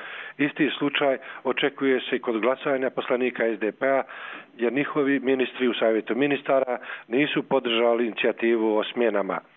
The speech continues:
Na početku današnje sjednice većinom glasova je odlučeno da se izjašnjavanje o smjenama ministra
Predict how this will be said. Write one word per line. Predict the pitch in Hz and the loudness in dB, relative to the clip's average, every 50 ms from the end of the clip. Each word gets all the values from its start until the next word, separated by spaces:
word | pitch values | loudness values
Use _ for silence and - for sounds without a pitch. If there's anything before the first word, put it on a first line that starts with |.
| _ _ | _ _
Na | - 123 | -4 -2
početku | - - 123 - 135 131 123 - - 131 | -2 -2 0 2 2 2 2 2 0 0
današnje | 110 117 113 117 104 - - 113 98 - | 2 2 2 0 0 0 -2 -2 -2 0
sjednice | - 143 139 135 143 131 - 147 135 | -2 -2 -2 -2 -6 -4 -2 0 0
većinom | 120 123 117 - 151 143 143 139 135 | 0 0 0 -2 0 0 0 -2 0
glasova | 120 131 131 123 - - 139 135 131 127 127 | 0 0 0 0 0 -2 0 2 2 4 4
je | 123 123 120 123 - | 4 4 2 2 0
odlučeno | - 123 131 123 127 127 120 - 131 127 120 120 113 - - - - - - - - _ | 0 0 0 2 2 2 2 4 2 2 2 2 0 -2 -4 -10 -14 -14 -16 -18 -10 _
da | - 117 | -2 -2
se | 110 - 120 | 0 0 0
izjašnjavanje | 107 107 110 - - 123 120 127 131 135 135 127 131 127 | 0 0 0 0 0 2 2 2 2 2 2 2 0 0
o | 113 | -2
smjenama | - - 127 127 123 120 117 113 113 113 | -2 -2 -2 0 2 2 2 0 0 0
ministra | 117 120 123 127 117 - - 120 123 123 | 0 0 0 0 -2 0 2 2 2 2